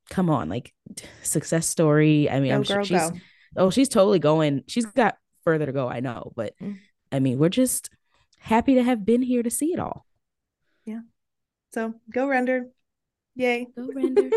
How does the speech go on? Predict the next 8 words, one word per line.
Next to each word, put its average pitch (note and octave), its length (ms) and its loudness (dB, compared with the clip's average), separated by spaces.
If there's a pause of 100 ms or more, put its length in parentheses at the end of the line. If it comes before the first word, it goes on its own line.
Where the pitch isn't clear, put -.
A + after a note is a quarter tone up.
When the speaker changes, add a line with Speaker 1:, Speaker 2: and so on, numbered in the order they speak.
Speaker 2:
<laughs> A4+ 160 -8
Speaker 1:
Go B3+ 200 -2
Render. B3+ 580 0
Speaker 2:
Oh - 80 -2 (440)
my F3 140 -4
God. F3+ 440 -6 (840)
Speaker 1:
All E4+ 80 0
right. B4 280 2